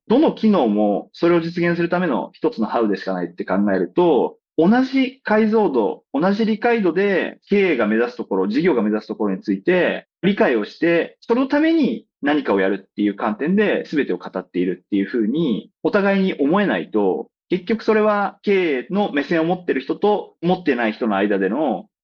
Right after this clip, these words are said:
依頼と依頼されたことを実行するみたいな関係性になってしまうと思っているので、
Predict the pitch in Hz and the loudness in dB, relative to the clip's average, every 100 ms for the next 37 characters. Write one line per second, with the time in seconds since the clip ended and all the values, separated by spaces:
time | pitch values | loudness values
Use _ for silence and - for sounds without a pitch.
0 | _ 135 131 139 135 185 185 - _ _ | _ 0 2 0 -2 -2 -2 -4 _ _
1 | 131 117 117 107 107 - - 123 104 - | 0 0 0 -2 -2 -2 0 0 -2 -4
2 | 110 104 98 95 95 87 98 98 98 98 | -4 -2 -2 -2 -4 -6 -4 -4 -2 -4
3 | 95 - - 90 92 104 98 - - - | -4 -8 -8 -8 -8 -8 -6 -2 -2 -2
4 | 107 127 113 101 | 0 2 2 0